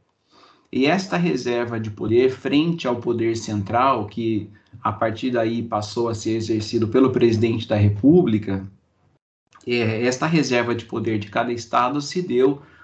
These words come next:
por meio dos delegados. Então, na época, se a gente pensar aí há mais de duzentos anos, né, é claro que não havia possibilidade de haver,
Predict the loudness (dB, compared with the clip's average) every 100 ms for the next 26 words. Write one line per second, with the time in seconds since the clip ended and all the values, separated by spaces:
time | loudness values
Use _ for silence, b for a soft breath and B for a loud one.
0 | B 0 2 4 2 2 -2 -4 0 0
1 | 0 -2 -2 -2 -8 -12 -18 -20 _ _
2 | _ _ -14 -12 -4 0 0 2 0 0
3 | 0 0 -4 -8 -6 -6 -6 -10 -10 -10
4 | -10 -6 -6 -4 -2 -2 -2 -4 -6 -6
5 | -4 -4 -2 2 2 0 -2 -4 -2 -2
6 | -4 -10 b b b b -4 -2 2 4
7 | 4 0 2 4 4 2 -2 0 0 0
8 | -8 -8 -8 -6 -2 -2 -2 -4 -4 -4
9 | -4 0 2 2 -2